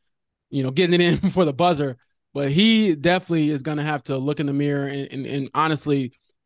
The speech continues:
um, Jim Irsay and, and the franchise are gonna have to look at, okay, do we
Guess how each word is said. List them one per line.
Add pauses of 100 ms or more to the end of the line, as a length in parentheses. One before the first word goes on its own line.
um, (540)
Jim
Irsay
and,
and
the
franchise
are
gonna
have
to
look
at,
okay,
do
we